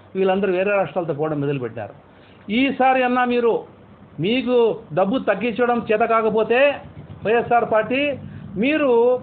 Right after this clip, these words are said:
దయ ఉంచి ఇక్కడి నుంచి ఆ మిగిలిన ఏడు వందల, ఏడు వందల ఇరవై ఎనిమిది మంది ఇక్కడి నుంచి పోతున్నారు కదా,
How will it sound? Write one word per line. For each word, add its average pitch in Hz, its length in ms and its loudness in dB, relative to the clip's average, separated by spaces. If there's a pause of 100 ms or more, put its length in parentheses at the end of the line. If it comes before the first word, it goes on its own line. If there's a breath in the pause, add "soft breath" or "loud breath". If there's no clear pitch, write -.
(240 loud breath)
దయ 240 200 4
ఉంచి 269 600 0 (240 loud breath)
ఇక్కడి 233 340 0
నుంచి 254 420 0 (180)
ఆ 208 80 2
మిగిలిన 254 640 0 (200)
ఏడు 247 220 2
వందల, 254 360 2
ఏడు 233 260 2
వందల 262 240 2
ఇరవై 233 320 2
ఎనిమిది 220 260 -2
మంది 233 240 -2
ఇక్కడి 247 200 -2
నుంచి 202 180 -4
పోతున్నారు 233 440 0
కదా, 233 380 2